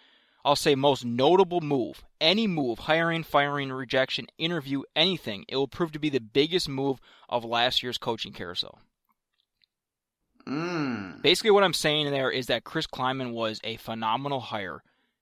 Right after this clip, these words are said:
Speaker 1: and they are gonna be so, so happy that Seth Littrell said no, just like Louisville is
Speaker 2: Oh,
Speaker 1: right
Speaker 2: well,
Speaker 1: now
Speaker 2: then, yeah,
Speaker 1: that
Speaker 2: I
Speaker 1: Jeff
Speaker 2: would agree
Speaker 1: Brohm
Speaker 2: with that.
Speaker 1: said no.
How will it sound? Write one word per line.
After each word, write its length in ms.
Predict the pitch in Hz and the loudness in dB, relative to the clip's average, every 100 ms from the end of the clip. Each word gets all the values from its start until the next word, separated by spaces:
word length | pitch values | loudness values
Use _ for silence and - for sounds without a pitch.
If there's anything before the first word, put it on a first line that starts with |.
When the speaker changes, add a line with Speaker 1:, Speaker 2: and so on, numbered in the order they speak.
| _ _ | _ _
Speaker 1:
and 180 | 127 123 | -4 0
they 240 | 127 135 131 | 4 4 2
are 140 | 127 120 | 0 -2
gonna 220 | 131 127 | -4 -4
be 140 | 117 | -6
so, 480 | 110 - 143 143 147 | -6 -4 2 4 2
so 320 | 143 143 135 | 0 -2 0
happy 360 | 120 120 113 113 | 0 -4 -4 -6
that 200 | 110 107 | -8 -6
Seth 240 | - 113 | -4 -4
Littrell 400 | 113 - 113 104 | -8 -10 -8 -6
said 300 | - 104 92 | -6 -8 -10
no, 260 | 101 95 90 - | -10 -10 -10 -2
just 280 | 147 143 139 | 2 2 2
like 180 | 131 | 0
Louisville 400 | 117 123 123 117 | 0 -4 -4 0
is 180 | 196 165 | 4 4
Speaker 2:
Oh, 40 | 113 | 4
Speaker 1:
right 180 | 120 | 0
Speaker 2:
well, 120 | 120 107 | -2 -2
Speaker 1:
now 0 | |
Speaker 2:
then, 100 | - | 0
yeah, 80 | |
Speaker 1:
that 100 | 90 | 0
Speaker 2:
I 40 | 78 | 0
Speaker 1:
Jeff 100 | - | -2
Speaker 2:
would 80 | 90 | -2
agree 120 | 110 | -6
Speaker 1:
Brohm 100 | 101 | -6
Speaker 2:
with 80 | 104 | -6
that. 60 | |
Speaker 1:
said 120 | 98 | -10
no. 260 | 82 80 - | -10 -12 -12